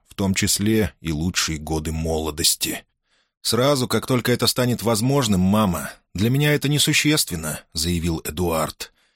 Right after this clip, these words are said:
«Я хочу выйти в море. Я хочу снова увидеть, как вырастают из воды эти белые утёсы,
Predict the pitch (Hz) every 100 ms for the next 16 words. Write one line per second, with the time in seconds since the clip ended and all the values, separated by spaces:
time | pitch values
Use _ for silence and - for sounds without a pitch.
0 | _ _ - 82 - - 110 95 110 -
1 | 107 90 107 113 101 80 - - _ _
2 | 98 98 113 127 - 131 135 123 117 131
3 | 120 - 113 110 113 - 123 113 107 92
4 | 107 107 120 110 90 87 104 95 92 92
5 | 104 - 120 101 -